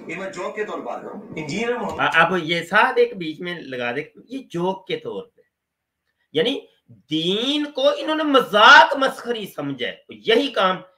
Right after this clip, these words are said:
Speaker 2: मिर्जा सीनियर करता था। नहीं, मेरा मतलब ये है, मतलब ये है, मतलब ये, मतलब, मतलब नहीं चलते। असरीहु ला युकबलु तवील, कलमा सरीह के अंदर तावील नहीं होती। यह कायदा है, मुसलमा है।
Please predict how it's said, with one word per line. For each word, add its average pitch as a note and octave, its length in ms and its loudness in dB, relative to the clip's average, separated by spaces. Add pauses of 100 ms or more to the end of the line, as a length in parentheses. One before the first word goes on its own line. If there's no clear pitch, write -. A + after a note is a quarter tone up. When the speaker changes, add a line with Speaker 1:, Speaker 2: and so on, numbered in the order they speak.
(160)
Speaker 2:
मिर्जा E3 320 -2 (340)
सीनियर E3+ 400 -6
करता B2 400 -8
था। C3+ 440 -4 (260)
नहीं, C#4+ 140 -4
मेरा D4 220 2
मतलब C#4+ 520 0
ये B3+ 240 -4
है, B3 120 -2
मतलब B3 400 -4
ये A#3 260 0
है, A3 140 -10
मतलब G3+ 380 -6
ये, G3+ 160 -6
मतलब, G#3 460 -4
मतलब B3+ 260 -4
नहीं D#4+ 140 -2
चलते। D4 540 0 (500)
असरीहु B3+ 840 -2
ला E3 240 2
युकबलु F#3 560 -6
तवील, B2+ 600 -14
कलमा C#3 320 -8
सरीह C#3 480 -16
के B2 80 -18
अंदर A2 200 -18 (500)
तावील A2 560 -8
नहीं C#3 280 -8
होती। G2 340 -14 (680)
यह E3+ 80 -12
कायदा C#3 400 -2
है, C#3+ 160 2
मुसलमा B2 560 -6
है। F#2+ 220 -16